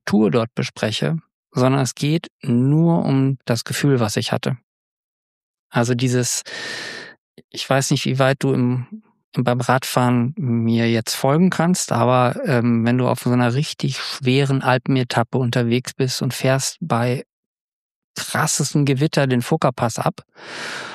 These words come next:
und kommst dann am Belvedere vorbei, das hat offen, dann gehst du dort rein und das Kaminfeuer prasselt, dann sind das natürlich Momente, die sind unbezahlbar, die sind geil. Die kannst du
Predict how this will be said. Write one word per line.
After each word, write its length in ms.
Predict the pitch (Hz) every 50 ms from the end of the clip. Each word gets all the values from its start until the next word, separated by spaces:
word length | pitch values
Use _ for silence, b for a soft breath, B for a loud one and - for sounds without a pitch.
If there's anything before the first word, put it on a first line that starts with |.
| B B B B _ _
und 140 | - 127 -
kommst 320 | - 131 139 135 - -
dann 180 | 131 127 135 143
am 180 | 143 139 123 120
Belvedere 540 | 123 127 139 147 147 139 131 139 131 127
vorbei, 560 | - - 131 120 120 117 113 123 139 143 143 135
das 200 | 131 123 - -
hat 100 | 120 -
offen, 480 | - 139 131 127 - - 151 151 151 139
dann 140 | - 117
gehst 260 | 113 123 127 123 - -
du 60 | 131
dort 260 | 123 120 123 - -
rein 340 | 104 107 123 135 143 147 147
und 220 | - - 123 -
das 140 | 120 120 -
Kaminfeuer 1040 | - - 120 120 135 151 156 - - - 135 131 135 131 131 131 131 131 156 - - _ _ _ _ _ _ _ _ _ _ _ _ _ _
prasselt, 680 | - - - 120 127 - - 139 135 135 127 - - _ _ _ _ _ -
dann 200 | - 127 120 113
sind 180 | 127 135 139
das 160 | 135 127 127
natürlich 440 | - 120 120 - 135 131 123 120 -
Momente, 500 | 123 117 120 120 117 123 135 139 147 143
die 140 | 127 123 107
sind 180 | - 113 104 -
unbezahlbar, 720 | - 131 131 117 110 - - 110 107 120 117 104 101 107
die 100 | 110 104
sind 220 | 101 - 104 - -
geil. 320 | - 95 101 113 110 104 107 B B B B B B B B - -
Die 60 | 123
kannst 340 | - - 117 117 - - -
du 120 | 131